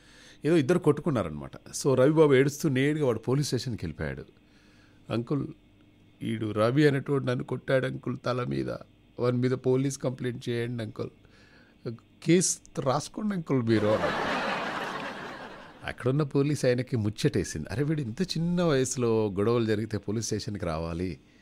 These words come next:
ఆ," అని చెప్పేసి, "ఇంత బాగా చెప్తున్నాడు వీడు," అని చెప్పేసి వారిని పిలిపించేసి ఇద్దరికి కౌన్సిలింగ్ ఇచ్చారు, పంపించారట.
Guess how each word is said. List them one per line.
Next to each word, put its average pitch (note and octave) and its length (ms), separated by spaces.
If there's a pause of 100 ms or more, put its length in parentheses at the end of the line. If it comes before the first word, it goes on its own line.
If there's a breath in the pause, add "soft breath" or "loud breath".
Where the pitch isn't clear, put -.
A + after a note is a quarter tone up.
(1000 soft breath)
ఆ," G#2 80 (600)
అని F#2 120
చెప్పేసి, F2+ 320
"ఇంత E2 100
బాగా E2 220
చెప్తున్నాడు F2 520
వీడు," D#2 220
అని D2+ 160
చెప్పేసి D#2 340
వారిని C#2+ 260
పిలిపించేసి E2 720
ఇద్దరికి D#2+ 480
కౌన్సిలింగ్ D#2+ 480
ఇచ్చారు, D2 400 (240)
పంపించారట. D2+ 540